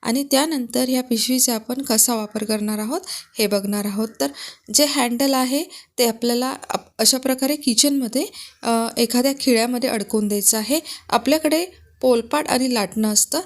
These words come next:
हे आपण ठेवण्यासाठी हे ऑर्गनायझर तयार केलेलं आहे. तर अशा प्रकारे पोलपाट लाटण्यासाठी सेपरेट ऑर्गनायझर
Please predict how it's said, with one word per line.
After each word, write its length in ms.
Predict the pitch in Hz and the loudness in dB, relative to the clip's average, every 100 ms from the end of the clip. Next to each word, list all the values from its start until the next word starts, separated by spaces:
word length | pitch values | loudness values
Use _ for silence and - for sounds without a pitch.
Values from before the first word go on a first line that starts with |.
| - - - - | -6 -18 -18 -4
हे 260 | 269 311 - - | 2 2 2 -2
आपण 340 | 233 262 277 | 0 0 -2
ठेवण्यासाठी 640 | 269 262 233 277 277 262 | 2 2 2 0 0 0
हे 120 | 277 269 | 2 2
ऑर्गनायझर 600 | 214 202 226 226 220 247 214 | 0 -2 -2 -2 -2 0 0
तयार 200 | 190 190 | 0 -2
केलेलं 380 | 196 190 196 | -2 -2 -4
आहे. 300 | 196 180 190 185 - _ _ _ - | -4 -4 -6 -6 -16 _ _ _ 0
तर 120 | 277 - | 0 4
अशा 220 | 240 285 | 4 4
प्रकारे 560 | 277 277 277 277 302 330 _ _ _ _ | 2 0 2 2 2 -4 _ _ _ _
पोलपाट 360 | 262 233 285 339 | 0 2 2 2
लाटण्यासाठी 560 | 277 262 277 277 262 285 | 0 2 2 2 2 4
सेपरेट 520 | - 226 226 240 277 | 4 2 0 0 2
ऑर्गनायझर 560 | 214 196 220 214 208 | 0 2 0 0 0